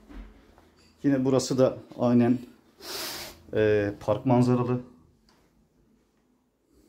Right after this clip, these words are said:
Yine burada da, e, yerler, tavanlar gayet temiz, bakımlı. Kapılarımız bu arada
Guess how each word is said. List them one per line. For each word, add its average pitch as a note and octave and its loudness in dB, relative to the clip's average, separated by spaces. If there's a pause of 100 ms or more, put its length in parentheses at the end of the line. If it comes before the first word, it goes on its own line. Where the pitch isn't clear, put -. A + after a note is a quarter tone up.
(1200)
Yine C3 -2
burada B2+ 2
da, B2 0
e, - 2 (320)
yerler, A#2 0 (840)
tavanlar G#2+ -2
gayet G2+ -4
temiz, - -4 (100)
bakımlı. G#2+ -2 (380)
Kapılarımız D#3 6
bu C3 8
arada A2 4